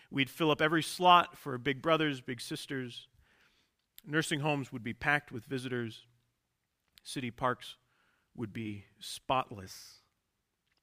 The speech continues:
And yet, even in our churches,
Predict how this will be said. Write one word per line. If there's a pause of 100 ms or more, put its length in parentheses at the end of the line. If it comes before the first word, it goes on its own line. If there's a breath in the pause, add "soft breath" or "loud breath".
(2500 soft breath)
And
yet,
even
in
our
churches,